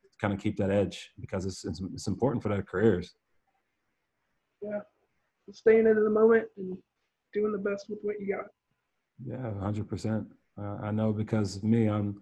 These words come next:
Speaker 1: I'm not as active as, <laughs> as active as them, and, and during that, the quarantine time, the weight and the, my body's hurting. You know, getting back in coaching, it's like, man, it's like, you, you know, you really really, I, I value that time I get to spend on the field with the coaches because that,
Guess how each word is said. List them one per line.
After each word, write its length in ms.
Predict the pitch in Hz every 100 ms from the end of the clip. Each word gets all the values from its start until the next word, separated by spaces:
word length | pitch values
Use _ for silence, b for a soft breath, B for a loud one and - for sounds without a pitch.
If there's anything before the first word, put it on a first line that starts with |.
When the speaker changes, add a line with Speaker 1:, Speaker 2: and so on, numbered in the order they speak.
| _ -
Speaker 1:
I'm 80 | 104
not 160 | 110
as 120 | 104
active 300 | 113 110 -
as, 120 | 98 110
<laughs> 440 | 113 110 107 131
as 160 | 113 117
active 340 | 117 117 104
as 140 | 107
them, 280 | 104 120 110
and, 200 | 101 95 B B B
and 200 | 104 101
during 200 | 107 107
that, 260 | 107 107 - -
the 260 | - 110
quarantine 480 | 101 117 120 110 101
time, 460 | 104 104 101 98 98
the 80 |
weight 380 | 98 107 117 110
and 180 | 104 98
the, 260 | 98 95 95 -
my 100 | 98
body's 360 | 98 117 104
hurting. 360 | 113 135 101 98
You 140 | 104
know, 200 | 107 113 113
getting 180 | 120 117
back 240 | 127 120
in 140 | 110
coaching, 400 | 120 131 131 135
it's 160 | 113 110
like, 260 | 110 104 - b b b b -
man, 340 | 127 135 98 98
it's 200 | 95 107
like, 240 | 104 104
you, 160 | 110 110
you 200 | 101 107
know, 180 | 104 104
you 200 | 98 104
really 400 | 110 104 101 117 _ _ _ -
really, 320 | 113 110 107
I, 420 | - 101 - 107 120
I 20 |
value 480 | 104 101 101 98 98
that 200 | 95 -
time 240 | 101 98
I 40 |
get 120 | 98 -
to 60 |
spend 220 | - 104
on 100 | 98
the 60 | 95
field 380 | - 104 101 98 _ _ -
with 120 | 101
the 80 | 101
coaches 420 | - 117 - 95
because 340 | 92 - 98 90
that, 180 | 104